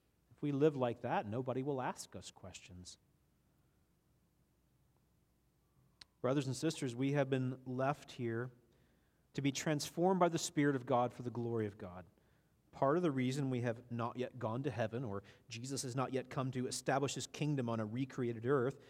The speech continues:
is because we need some more transformation. The image needs some more restoring. But there's another reason, and perhaps even more importantly, we have been left here to proclaim,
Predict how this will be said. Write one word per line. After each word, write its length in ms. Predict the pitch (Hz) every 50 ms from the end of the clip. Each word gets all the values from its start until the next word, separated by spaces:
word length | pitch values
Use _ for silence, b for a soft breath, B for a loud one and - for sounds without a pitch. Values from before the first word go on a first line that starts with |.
| B B B B
is 100 | 131 117
because 300 | 135 143 - 170 151 135
we 160 | 135 175 208
need 180 | 208 208 185 -
some 120 | - 165
more 140 | 160 160 151
transformation. 920 | 156 - - 165 156 156 151 - - 156 151 151 156 151 - - - 104 92 78 - - _ _ _ _ _ _ _ _ _ _ _ _ _ _ _ _ _ _ _ _ _ _ _ _ _ _ _ _ _ _ _ _ _ _ _ _ _ _ _ _ _ _ _ _ _ _ _ _ _ _ _ _ _ _ _ _ _ _ _ _
The 140 | - 113 120
image 540 | 139 147 143 135 123 123 110 - - - - _ _ _ _ _ _ _ _ _ -
needs 220 | 135 135 139 127 -
some 140 | - 139
more 220 | 127 127 127 127 123
restoring. 640 | 113 110 - - - - 139 123 120 117 110 101 98
But 140 | 104 123 -
there's 160 | 180 180 185
another 320 | 202 190 190 180 165 156
reason, 340 | 139 131 131 131 131 185 185
and 140 | 170 147 127
perhaps 300 | - 135 131 123 - -
even 160 | 127 123 127
more 240 | 131 143 170 208 220
importantly, 560 | 214 175 - 147 131 117 117 120 143 160 165 B B B B B B
we 120 | 156 151
have 120 | 156 151 147
been 240 | 151 143 139 135
left 300 | 143 175 202 202 - -
here 120 | 151 139 123
to 140 | - - -
proclaim, 840 | - - - - - - - 185 190 208 196 160 123 98 92 90